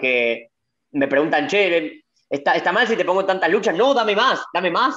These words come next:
dame muchas luchas, <laughs> todas las que pueda". <laughs> Y de los cinco o seis días que estuve en San Pablo, eh,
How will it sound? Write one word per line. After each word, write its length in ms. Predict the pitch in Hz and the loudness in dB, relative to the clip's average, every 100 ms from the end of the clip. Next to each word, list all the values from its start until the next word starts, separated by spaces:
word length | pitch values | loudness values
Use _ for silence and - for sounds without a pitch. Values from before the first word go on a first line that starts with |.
| - | -4
dame 160 | 175 | -4
muchas 300 | 180 214 202 | -2 -2 -2
luchas, 420 | 170 233 - 127 - | 0 -2 0 -2 -2
<laughs> 100 | 226 | 0
todas 160 | 254 269 | 2 2
las 140 | 226 | 2
que 100 | 196 | -2
pueda". 420 | - 220 170 139 | 0 2 2 0
<laughs> 380 | - 175 - 202 _ - 190 220 208 - | -6 -8 -6 -6 _ -14 -12 -12 -14 -2
Y 140 | 143 | 2
de 100 | 151 | 4
los 460 | 151 147 143 - - - - | 6 4 2 -8 -18 -20 -20
cinco 320 | - 202 208 | -6 -2 0
o 40 | 196 | 0
seis 180 | 185 170 | 2 2
días 180 | 196 | 2
que 100 | 190 | 0
estuve 280 | 160 180 180 | -2 0 2
en 80 | 170 | 0
San 260 | 165 156 143 | -2 -4 0
Pablo, 600 | 185 208 220 247 285 - | 2 4 4 2 0 -2
eh, 840 | 127 123 120 117 117 113 110 107 | -4 -2 -2 -4 -6 -8 -8 -12